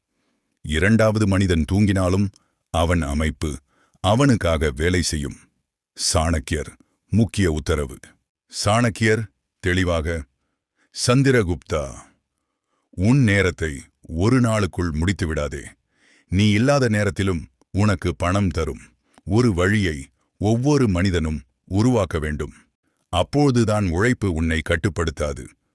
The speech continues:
பணம் உன்னை தேடி வரும். இந்த இடத்தின் ஒரே அர்த்தம், நேரத்தை விற்பவன் உச்சவரம்பில் நிற்குவான், நேரத்தை விடுவிக்கும் வழி உருவாக்குபவன்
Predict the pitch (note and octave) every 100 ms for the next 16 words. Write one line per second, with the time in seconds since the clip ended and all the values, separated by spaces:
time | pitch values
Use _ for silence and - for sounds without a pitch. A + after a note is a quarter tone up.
0 | _ _ - F#2+ B2+ C3+ G2 E2+ D#2 C#2
1 | F2+ F#2 D2+ C#2+ A#1 - _ _ _ -
2 | G#2+ A2 F2 F2 G2+ F#2+ F2 D#2 E2 G2
3 | G#2 C#2+ - D2+ - _ _ _ _ _
4 | F#2+ B2 D3 - G2+ D#2 F2 - E2 C#2+
5 | - _ _ - G2+ - C3+ A2 G#2 F2+
6 | F#2 D#2 C#2 F2+ C#2+ C#2 - _ _ _
7 | _ F2 A2 C#3 G#2+ G2 E2+ F#2 G2 F2
8 | F#2 D#2+ D#2+ F2+ C#2+ _ _ _ F2 A2
9 | C3 A#2 - E2 E2 F2+